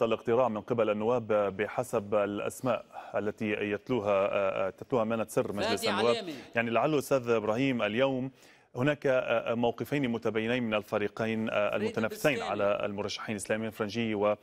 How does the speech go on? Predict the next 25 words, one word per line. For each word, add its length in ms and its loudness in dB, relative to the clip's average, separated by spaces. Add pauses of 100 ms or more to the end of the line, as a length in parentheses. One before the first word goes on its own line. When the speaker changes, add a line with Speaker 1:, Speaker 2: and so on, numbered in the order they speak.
(340)
Speaker 1:
آه، 580 2
جهاد 260 0
أزعور. 280 -10 (360)
فريق 420 2
الداعم 480 2
أو 140 2
المتقاطع 560 0
على 120 0
اسم 220 -6
جهاد 260 -2
أزعور 340 0
ما 100 0
بين 220 -4
تيار 140 -2
الوطن 240 -4
الحر، 240 -2
Speaker 2:
فريد 140 0
Speaker 1:
الكتائب، 380 0
Speaker 2:
هيكل 200 0
Speaker 1:
القوات، 480 2
Speaker 2:
خازن. 220 -2
Speaker 1:
بعض 280 0
الأسماء 480 -2
من 260 -6
القوى 400 -4